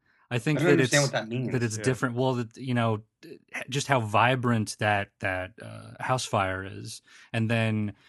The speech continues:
Speaker 1: going into the, like, these, this, like, cor-, sort of ethereal, um, dreamlike colors in the parlor. Um, I thought it was just beautiful, and
Speaker 3: This
Speaker 2: This,
Speaker 3: whole, this
Speaker 2: that
Speaker 3: whole
Speaker 2: makes a
Speaker 3: arc's
Speaker 2: lot of
Speaker 3: been co-, colored that way in a very sort of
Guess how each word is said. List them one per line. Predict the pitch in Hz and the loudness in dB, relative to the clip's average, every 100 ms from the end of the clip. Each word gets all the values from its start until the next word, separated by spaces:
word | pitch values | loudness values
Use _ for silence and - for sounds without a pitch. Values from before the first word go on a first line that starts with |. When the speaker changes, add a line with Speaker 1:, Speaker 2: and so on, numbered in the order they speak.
| _ - | _ -4
Speaker 1:
going | 123 123 | 0 0
into | 117 113 | 0 -2
the, | 107 | -2
like, | 101 - | -4 -6
these, | 107 92 - - | -6 -8 -12 -16
this, | - - - | -16 -16 -16
like, | 113 | -18
cor-, | - 123 113 | -10 -10 -10
sort | - 127 | -8 -4
of | 113 98 - - - - | -4 -4 -12 -18 -18 -18
ethereal, | 117 - 117 139 117 104 117 - _ - | -14 -6 -2 0 -2 -4 -12 -20 _ -6
um, | 120 107 101 | -2 -2 -2
dreamlike | 113 113 139 131 101 | 0 2 2 2 0
colors | - 110 98 92 90 - - | -2 -2 -2 -6 -10 -12 -10
in | 104 | -10
the | |
parlor. | - 110 113 123 98 90 95 | -6 -4 0 0 -2 -6 -10
Um, | 107 98 98 95 - _ _ | -8 -8 -8 -10 -16 _ _
I | - | -12
thought | 151 | -10
it | |
was | 160 | -8
just | 147 107 | -10 -8
beautiful, | 110 156 160 110 95 90 110 | -6 -4 -6 -10 -12 -14 -10
and | 113 110 107 104 | -4 -2 -2 0
Speaker 3:
This | 202 | 2
Speaker 2:
This, | 170 | 4
Speaker 3:
whole, | 240 196 | 4 4
this | 214 - | 2 4
Speaker 2:
that | 220 | 4
Speaker 3:
whole | 226 | 6
Speaker 2:
makes | |
a | 185 | 4
Speaker 3:
arc's | 196 | 4
Speaker 2:
lot | 160 | 2
of | 147 | 0
Speaker 3:
been | 156 | -2
co-, | - 156 - | -4 -4 -4
colored | - 170 165 127 | -4 -2 -2 -2
that | 117 | -4
way | 117 113 | -4 -6
in | |
a | 110 | -4
very | 120 117 120 | -4 -4 -6
sort | 120 | -8
of | 107 | -10